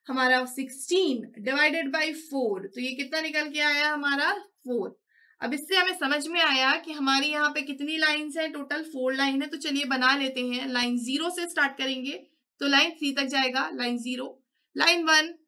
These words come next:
लाइन टू and लाइन थ्री। तो ये हमारे पास कैश में total number of lines हो गई ज़ीरो से लेके थ्री तक।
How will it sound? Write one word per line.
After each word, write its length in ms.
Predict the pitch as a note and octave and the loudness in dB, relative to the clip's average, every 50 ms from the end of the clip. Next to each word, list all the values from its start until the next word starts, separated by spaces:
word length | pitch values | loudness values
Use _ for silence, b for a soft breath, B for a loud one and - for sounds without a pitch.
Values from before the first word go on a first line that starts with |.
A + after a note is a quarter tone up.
| _ _ _ _ - A#3 | _ _ _ _ -6 0
लाइन 380 | A#3+ B3 B3+ B3+ B3+ B3+ B3+ - - | 2 4 4 4 4 2 -2 -4 -2
टू 360 | E4+ D#4+ C#4+ C4+ D4 D#4 - - | -2 0 0 0 -2 -4 -6 -4
and 160 | A#3 A#3+ B3 | -4 -2 0
लाइन 340 | B3 A#3+ A#3+ A#3+ A#3+ B3+ C#4 | 2 2 2 2 2 0 -2
थ्री। 480 | C#4 - - - C4 C4 A3+ - - - | -4 -6 -10 -6 -6 -6 -6 -6 -10 -8
तो 60 | - | -6
ये 100 | A#3+ B3 | -4 0
हमारे 280 | C4 C4+ C4+ C4+ C4 C4 | 0 2 4 4 2 2
पास 340 | C4 C4+ C#4+ D4+ D#4+ D#4 - | 2 2 2 2 0 -2 -8
कैश 500 | _ - D#4 D4 D4+ D#4+ F4 F4 F4 - - | _ -4 0 4 4 4 4 2 0 -4 -4
में 360 | B3+ A#3+ A#3+ B3+ D4 D#4+ - | -2 -2 0 0 -2 -2 -4
total 420 | - D4 D4+ C#4+ - E4+ E4+ E4 D#4 | -8 -8 -6 -2 0 0 0 2 0
number 220 | C#4+ C4+ B3+ B3+ B3 | 0 0 0 0 -2
of 200 | B3 B3+ B3 C4 | -2 -4 -4 -4
lines 380 | B3 A#3+ A#3+ A#3 A#3+ A#3+ - | -2 -2 -2 -2 -4 -6 -8
हो 120 | B3 A3+ A3 | -8 -8 -8
गई 300 | A3 A3+ A3+ B3+ C#4+ C#4+ - - - _ _ - A3 _ _ _ _ _ _ _ _ _ _ _ _ _ _ _ _ _ _ _ _ _ - | -6 -6 -6 -6 -6 -8 -12 -18 -20 _ _ -20 -20 _ _ _ _ _ _ _ _ _ _ _ _ _ _ _ _ _ _ _ _ _ -10
ज़ीरो 260 | G#3+ A3+ A#3 A3+ A3 | -8 -4 -2 -2 -2
से 140 | A3 A3 A3+ | -2 -2 -4
लेके 420 | A3 G#3+ A3 A3 A3 D4+ G#4+ B4 A#4+ | -4 -6 -6 -4 -4 -4 -4 -4 -8
थ्री 440 | - _ _ _ _ - A#3 G#3+ - | -14 _ _ _ _ -14 -12 -12 -12
तक। 160 | F3 F3 G3 | -14 -20 -20